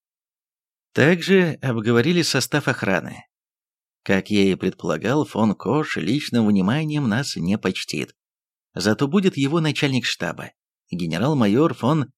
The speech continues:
Дальцек. Ну а мне это было как-то по барабану. Мы люди не гордые, и мне плевать, кого именно ломать нашими условиями. Главное, чтобы все сработало.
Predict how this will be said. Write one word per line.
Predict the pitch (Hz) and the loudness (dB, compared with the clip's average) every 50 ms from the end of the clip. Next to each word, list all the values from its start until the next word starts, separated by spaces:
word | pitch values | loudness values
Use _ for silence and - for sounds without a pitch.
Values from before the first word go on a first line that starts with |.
| _ | _
Дальцек. | - - - 110 147 160 - - - - - - _ _ _ _ _ _ _ _ _ _ _ _ - | -8 -4 0 0 0 0 -2 -4 -8 -10 -10 -14 _ _ _ _ _ _ _ _ _ _ _ _ -10
Ну | 69 71 73 92 | -6 -4 -2 0
а | 131 170 | 2 2
мне | 180 175 147 139 165 185 | 2 2 2 2 0 0
это | 185 - 175 | 0 0 0
было | 123 98 113 151 185 185 156 - | 0 2 2 2 2 2 0 0
как-то | - 90 82 - - - 165 127 | -2 -2 -4 -4 -2 -2 -2 0
по | - - 101 | 0 0 0
барабану. | 87 92 92 87 69 - 87 135 170 160 101 - _ _ _ _ _ _ _ _ _ _ | 0 0 0 -2 -2 -2 -2 0 0 0 0 -2 _ _ _ _ _ _ _ _ _ _
Мы | - 113 170 208 | 0 4 4 6
люди | 190 190 156 117 117 | 6 4 4 4 4
не | 113 113 101 | 4 4 2
гордые, | 113 180 202 190 180 190 185 180 170 156 120 - _ _ - | 4 2 2 2 2 2 2 2 2 0 -2 -6 _ _ -6
и | - 92 | -4 -2
мне | 92 113 139 156 | 0 0 0 0
плевать, | 151 113 92 92 90 104 107 107 98 - | 0 0 0 2 2 2 2 0 0 -2
кого | - - 95 98 143 185 175 | -2 -2 0 2 2 2 0
именно | 160 165 160 160 151 147 131 | 0 -2 -4 -4 -2 0 0
ломать | 120 117 107 98 92 101 143 160 - - | 2 2 2 2 2 2 0 -2 -4 -6
нашими | - 73 90 117 - - 98 101 101 | -6 -4 -4 -4 -4 -2 0 0 0
условиями. | 98 90 - - 92 95 92 82 85 82 69 58 69 - - _ _ _ _ _ _ _ _ _ _ _ - | 0 0 -2 -2 0 2 2 2 0 -2 -8 -8 -12 -14 -18 _ _ _ _ _ _ _ _ _ _ _ -8
Главное, | 87 85 101 101 110 123 123 92 71 58 62 71 - - _ _ _ _ _ _ | -6 0 2 2 4 4 2 0 -2 -8 -10 -12 -14 -20 _ _ _ _ _ _
чтобы | - - - - 214 185 170 156 | -16 -10 -4 -2 0 0 0 0
все | - - - 147 135 | -2 -2 -2 -2 0
сработало. | - - 110 123 117 101 107 101 85 76 - 69 65 67 - - | 0 0 0 0 0 2 2 0 0 0 -4 -8 -12 -12 -12 -16